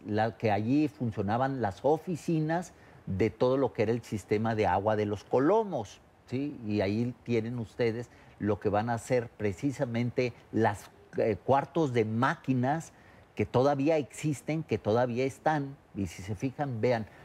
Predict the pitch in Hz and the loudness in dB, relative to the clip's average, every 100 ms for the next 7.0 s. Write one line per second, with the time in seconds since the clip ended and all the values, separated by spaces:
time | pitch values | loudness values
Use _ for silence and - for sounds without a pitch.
0 | - 113 123 - 156 180 196 196 - 160 | -4 -2 0 2 4 4 2 -4 0 -2
1 | - 165 139 147 151 - 160 - 120 110 | 0 -2 2 0 0 -6 -8 -6 -2 0
2 | 104 95 - 107 92 80 76 - - - | 0 -2 -2 -2 -2 -4 -6 -12 -20 -20
3 | - - 156 202 175 190 185 165 143 113 | -18 -10 -4 -2 -2 -4 -4 -2 -4 -2
4 | 123 98 92 107 104 170 175 - 185 - | 0 0 -2 -6 -2 0 0 0 -4 -4
5 | - - - 107 120 127 127 107 104 - | -20 -8 -6 0 0 0 0 0 0 0
6 | 123 120 104 - - - 156 170 165 - | 0 0 -6 -14 -10 -2 -2 -2 -10 -14